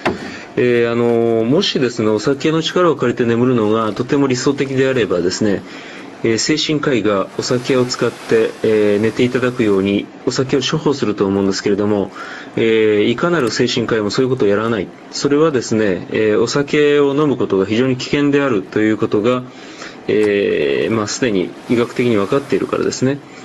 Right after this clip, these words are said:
で、お酒というのは何が一番危険なのかというと、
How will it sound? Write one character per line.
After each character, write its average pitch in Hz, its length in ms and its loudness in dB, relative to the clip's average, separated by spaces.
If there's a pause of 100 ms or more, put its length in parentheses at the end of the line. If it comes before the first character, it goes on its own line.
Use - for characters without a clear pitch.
(480)
で、 135 180 4
お 131 100 4
酒 160 280 0
と 214 100 0
い 185 60 4
う 156 40 2
の 127 140 2
は 113 80 2
何 170 240 2
が 131 140 2
一 104 240 -2
番 113 160 0
危 113 60 -14
険 120 180 0
な 117 100 0
の 104 80 0
か 95 120 0
と - 100 0
い 92 100 4
う 90 60 2
と、 95 320 0